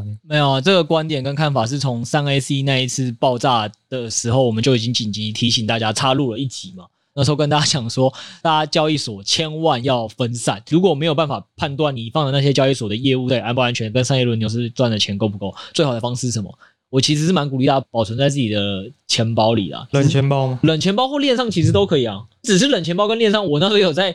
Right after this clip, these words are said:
Speaker 2: Podcast 的时候直接提醒所有人嘛，但前提也是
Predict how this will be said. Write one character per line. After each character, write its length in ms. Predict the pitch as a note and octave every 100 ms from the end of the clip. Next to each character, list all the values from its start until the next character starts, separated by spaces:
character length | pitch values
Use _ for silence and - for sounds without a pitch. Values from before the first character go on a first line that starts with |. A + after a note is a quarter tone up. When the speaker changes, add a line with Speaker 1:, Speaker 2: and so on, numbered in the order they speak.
| -
Speaker 2:
Podcast 320 | D#3 E3+ F3
的 80 | C#3+
时 60 | C#3+
候 40 |
直 160 | D3 C#3
接 140 | D3
提 100 | D3
醒 200 | C3+ A#2+
所 120 | G#2+
有 120 | C3+ A#2+
人 120 | F2+
嘛， 120 | E2+
但 140 | G#2 E3+
前 240 | D3 C#3
提 160 | C#3 C3
也 80 | A#2+
是 240 | C#3+ D3